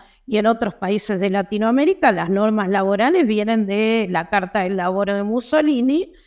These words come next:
o sea, vienen del fascismo, y sin embargo se toman como que es lo más liberal que hay, y no es liberal. Lo liberal es que cada uno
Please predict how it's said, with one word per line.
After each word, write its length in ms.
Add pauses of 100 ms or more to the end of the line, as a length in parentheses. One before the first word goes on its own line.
(160)
o 100
sea, 220
vienen 360
del 180
fascismo, 800 (320)
y 300
sin 220
embargo 440
se 180
toman 380
como 300
que 460 (340)
es 180
lo 140
más 600
liberal 640
que 100
hay, 320
y 80
no 140
es 140
liberal. 520
Lo 120
liberal 500
es 260 (320)
que 160
cada 300
uno 680